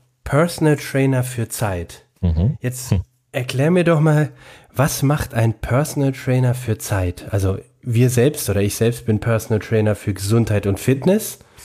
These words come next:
Speaker 1: Das heißt, wir helfen den Leuten, gesünder und fitter zu werden. Aber was macht ein Personal Trainer für Zeit?
Speaker 2: <laughs> Ja, <laughs> eigentlich haben wir einen ganz ähnlichen Job. Ähm, genauso wie du versuche ich auch, meine Kunden aus der Komfortzone zu schubsen,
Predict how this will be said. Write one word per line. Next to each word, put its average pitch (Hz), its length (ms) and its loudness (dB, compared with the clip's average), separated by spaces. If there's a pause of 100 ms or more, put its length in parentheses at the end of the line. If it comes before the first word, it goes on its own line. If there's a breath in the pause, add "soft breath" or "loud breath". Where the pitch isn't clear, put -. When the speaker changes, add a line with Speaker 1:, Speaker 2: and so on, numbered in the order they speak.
(240 loud breath)
Speaker 1:
Das - 200 -2
heißt, 110 260 0
wir 107 160 4
helfen 113 320 2
den 110 140 2
Leuten, 104 360 0
gesünder 101 400 0
und 95 120 0
fitter 156 320 -2
zu 110 180 -6
werden. 95 240 0 (400 loud breath)
Aber 101 260 0
was 123 220 2
macht 131 340 2
ein 101 120 0
Personal 120 500 0
Trainer 104 360 0
für - 220 -8
Zeit? 156 400 0
Speaker 2:
<laughs> 107 80 4
Ja, 143 280 2 (560)
<laughs> - 560 -4
eigentlich 208 420 0
haben 135 220 0
wir 139 120 2
einen 135 160 2
ganz 117 320 0
ähnlichen 143 440 0
Job. - 320 -2 (440 loud breath)
Ähm, 113 300 2
genauso 139 460 2
wie 131 100 0
du 151 220 0
versuche 143 420 0
ich 113 220 0
auch, 131 180 0
meine 117 280 2
Kunden 123 440 0
aus 101 220 0
der 98 160 0
Komfortzone 98 1000 0
zu 95 160 -4
schubsen, 190 580 -2